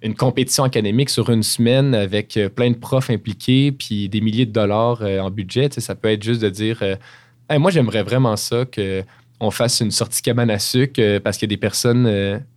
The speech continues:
aux études à H E C qui ont pas eu la chance de participer à la cabane à sucre dans leur vie parce que peut-être qu'ils sont pas nés ici ou, tu sais, peu importe. » Puis là, c'est comme, « Ah, ben, on pourrait aller à la cabane à sucre avec quelques personnes. » Puis là, ça les initie un peu à la culture québécoise, euh,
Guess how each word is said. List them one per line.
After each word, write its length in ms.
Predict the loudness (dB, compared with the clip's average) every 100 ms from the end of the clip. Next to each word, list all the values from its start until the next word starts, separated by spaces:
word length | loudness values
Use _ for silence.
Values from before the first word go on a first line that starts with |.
| _
aux 100 | 0
études 360 | 2 2 2 2
à 100 | 2
H 140 | 0
E 20 | -4
C 160 | -4
qui 140 | -4 -4
ont 120 | -6
pas 200 | 0 4
eu 80 | 4
la 120 | 2
chance 400 | -2 -4 -4 -8
de 100 | -8
participer 580 | -8 -8 -12 -6 -4 -6 -14 -20 _ _ _
à 80 | -8
la 100 | -4
cabane 240 | 0 0
à 60 | 0
sucre 240 | -2 -4
dans 100 | 0
leur 140 | 0 0
vie 180 | -4 -6
parce 180 | -6
que 80 | -6
peut-être 200 | -6 -6
qu'ils 80 | -6
sont 120 | -6
pas 140 | -2 0
nés 120 | 0
ici 500 | 0 -2 -2 0 0
ou, 100 | -4
tu 120 | -10
sais, 60 | -8
peu 140 | -4
importe. » 340 | -2 -2 -4 -8 -20 -20 -20 _ -10
Puis 100 | -2
là, 120 | -2
c'est 100 | -2
comme, « 160 | -2 0
Ah, 120 | 0
ben, 140 | 0 -4
on 220 | -6 -6
pourrait 300 | -2 0 2
aller 160 | 2
à 40 | 2
la 40 |
cabane 240 | 2 0 0
à 60 |
sucre 180 | -2 -2
avec 160 | -2 -2
quelques 220 | -2 -2
personnes. » 440 | -4 -4 -2 -2
Puis 100 | -2
là, 40 | -2
ça 140 | -2
les 180 | -4 -4
initie 340 | -4 -6 -6
un 60 | -6
peu 160 | -4
à 60 | -4
la 180 | -4 -6
culture 340 | -10 -4 -2
québécoise, 640 | 0 0 2 2 2 2 -2
euh, 260 | -2 -2